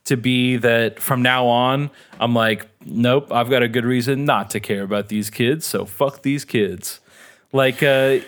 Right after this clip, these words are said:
it's a good instinct to be like, "Well, I don't want too much bad to happen to," like, you want some balance of, like, obviously they should be, I mean, honestly, where they ended up of, like, no more games for two years or whatever seems fucking great. So I don't even know what I'm complaining about.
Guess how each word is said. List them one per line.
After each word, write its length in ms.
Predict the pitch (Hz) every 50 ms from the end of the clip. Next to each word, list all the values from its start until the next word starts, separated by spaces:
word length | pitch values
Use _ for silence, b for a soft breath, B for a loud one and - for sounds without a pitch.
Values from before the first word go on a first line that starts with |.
| - -
it's 220 | 196 226 185 -
a 40 | 285
good 240 | 202 185 285 294 277
instinct 520 | 269 262 233 - - - 160 139 131 120
to 80 | - 139
be 240 | 120 165 165 160 151
like, 480 | 139 123 120 117 113 104 - - - - -
"Well, 140 | - 170 220
I 140 | 226 247 277
don't 120 | 285 240 185
want 220 | 156 139 131 120
too 160 | - - 240
much 320 | 233 185 135 117 110 - -
bad 240 | 113 107 107 104 98
to 60 | 107
happen 320 | 113 110 110 113 - 120 110
to," 160 | - 160 -
like, 280 | - 165 165 165 - B B B B
you 140 | B 180 202
want 300 | 196 226 214 214 190 -
some 180 | - 180 160 139
balance 420 | 156 147 143 123 101 101 104 -
of, 100 | - 113
like, 240 | 123 120 120 120 - - -
obviously 640 | 139 151 170 170 156 170 170 156 - - 147 143
they 140 | 139 135 135
should 220 | 127 - 156 139 127
be, 80 | 131 - -
I 80 | 226 277
mean, 220 | 311 320 269 240 B B B B B B
honestly, 520 | - 294 370 381 359 - - - 285 262
where 240 | 226 165 202 240 254
they 140 | 208 226 220
ended 180 | 220 208 175 165
up 220 | 165 190 214 -
of, 100 | 151 120
like, 180 | 139 131 123 117
no 160 | 127 135 143
more 160 | 147 143 139
games 300 | 127 135 135 143 160 -
for 100 | - 139
two 180 | 123 - 151 135
years 360 | 131 131 139 147 160 160 151
or 80 | 160 160
whatever 380 | 165 160 165 165 180 190 180 B B B B B
seems 380 | - - - 208 220 196 170 -
fucking 360 | - 175 151 - - 110 101
great. 360 | 87 117 113 95 - - -
So 100 | - 127
I 80 | 123 131
don't 120 | 135 135
even 120 | 131 123 123
know 80 | 120
what 80 | 117 110
I'm 100 | 107 104
complaining 420 | - 110 104 110 110 110 107 101 95
about. 320 | 90 98 95 95 95 -